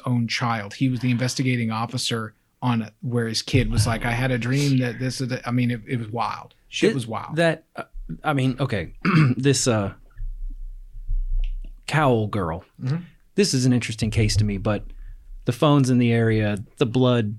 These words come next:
Speaker 2: it seems to me it's
Speaker 1: Yeah,
Speaker 2: rela-,
Speaker 1: right, right,
Speaker 2: rela-,
Speaker 1: it's made it up.
Speaker 2: relatively straightforward.
Speaker 1: Hmm.
Speaker 2: I mean, eventually, you know what I mean?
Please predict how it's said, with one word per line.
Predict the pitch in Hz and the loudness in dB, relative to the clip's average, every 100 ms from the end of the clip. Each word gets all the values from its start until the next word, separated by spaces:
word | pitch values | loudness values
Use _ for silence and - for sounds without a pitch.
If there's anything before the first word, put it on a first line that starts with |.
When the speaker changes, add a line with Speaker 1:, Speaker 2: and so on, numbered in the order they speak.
| - | -10
Speaker 2:
it | 101 - - - - - - - - - 165 | -12 -12 -12 -12 -14 -14 -14 -14 -6 -4 0
seems | 208 170 | 2 4
to | - | 4
me | 143 123 | 4 4
it's | 110 | 4
Speaker 1:
Yeah, | - | 2
Speaker 2:
rela-, | 160 | 6
Speaker 1:
right, | 208 196 175 - - | 6 6 4 0 2
right, | 262 262 | 6 6
Speaker 2:
rela-, | 214 | 6
Speaker 1:
it's | |
made | 180 | 6
it | |
up. | 160 | 6
Speaker 2:
relatively | 240 190 185 180 139 | 6 6 6 6 4
straightforward. | 117 135 117 - 117 85 | 4 2 2 2 0 0
Speaker 1:
Hmm. | 143 107 104 - | -2 -4 -8 -6
Speaker 2:
I | - | 2
mean, | 165 139 127 - | 4 4 0 0
eventually, | 185 135 117 - 87 | 2 4 2 0 -4
you | 98 | -2
know | 98 | -2
what | 101 | -2
I | 101 | -2
mean? | 104 | -4